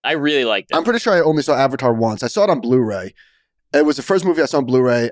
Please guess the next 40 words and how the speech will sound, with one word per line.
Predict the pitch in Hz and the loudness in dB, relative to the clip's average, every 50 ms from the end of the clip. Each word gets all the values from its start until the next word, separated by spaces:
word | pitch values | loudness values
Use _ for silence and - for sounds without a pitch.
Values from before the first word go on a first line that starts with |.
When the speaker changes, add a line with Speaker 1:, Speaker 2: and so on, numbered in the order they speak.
| - | -2
Speaker 2:
and | 131 131 | 0 0
like | 135 135 170 | 0 0 0
everyone | 160 156 160 147 131 | 0 0 2 2 2
else, | 131 131 127 - | 2 0 0 0
I | 120 | -2
was | 117 - | -4 -4
completely | 139 120 - 156 143 143 | -6 -8 -8 -6 -6 -4
blown | 123 139 131 127 127 | -2 0 2 2 2
away. | 120 120 123 120 120 123 - _ _ _ _ _ - | 2 2 2 0 0 -2 -4 _ _ _ _ _ -4
I've | 170 170 | -4 -2
probably | - - 277 269 269 - | -2 -2 -2 -2 -2 -2
seen | - 196 151 - | -2 -4 -2 -2
bits | 143 143 - - | -2 -2 -2 -4
and | 135 117 | -6 -6
pieces | - 135 135 - 139 139 135 135 - - _ _ - - - - | -4 -4 -2 -2 -2 -2 -2 -4 -6 -14 _ _ -20 -20 -20 -20
since, | - - - 151 147 143 135 - - - | -16 -8 -4 -2 -2 -2 -2 -6 -8 -4
but | 120 156 147 | -2 0 0
it | 143 165 | 2 2
was | 175 156 - - | 2 2 0 -4
so | - - - - - 196 185 190 196 208 214 208 _ _ _ _ _ _ _ _ 117 104 101 _ _ | -16 -16 -10 -6 -4 -2 0 0 0 0 -2 -6 _ _ _ _ _ _ _ _ -20 -20 -20 _ _
burned | - 180 156 165 185 180 170 175 | -4 -2 0 2 0 0 0 0
into | 175 165 - - 160 | -2 -2 -2 -2 -2
my | 147 139 135 143 | -2 0 0 -2
memory, | 139 139 135 131 127 123 | 0 -2 -2 -2 -2 -4
that | 123 120 240 | -4 -4 -6
experience, | - - - - 143 135 127 120 113 - - | -8 -10 -8 -4 -2 0 0 0 -2 -4 -6
that | 127 110 | -4 -2
I | 135 151 | 0 0
never | 156 165 165 147 139 | 0 0 0 0 -2
felt | - - 147 135 | 0 0 0 0
the | 131 127 | 0 0
need | 131 123 | -2 -2
to | - 123 | 0 0
revisit | 117 117 104 113 104 - 101 | -2 0 0 -2 -2 -2 -2
it. | 104 | -2
I | 98 143 | 0 0
remember | 156 160 175 170 156 160 147 | 2 2 2 2 2 2 0
exactly | 139 127 - - 135 123 135 - 135 | 0 -2 -4 -4 -6 -4 -4 -2 -2
what | 127 117 | -2 0
happened. | 117 117 110 - 92 92 95 | -2 -2 -4 -6 -10 -14 -16